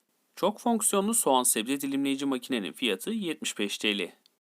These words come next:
Dörtlü set taneki saklama kaplarının fiyatları altmış T L.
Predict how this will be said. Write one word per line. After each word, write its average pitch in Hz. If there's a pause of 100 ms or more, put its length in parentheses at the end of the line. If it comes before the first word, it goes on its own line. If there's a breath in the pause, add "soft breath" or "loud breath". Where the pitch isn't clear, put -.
(1300 soft breath)
Dörtlü 226
set 202
taneki 160
saklama 117
kaplarının -
fiyatları 143
altmış -
T 101
L. 90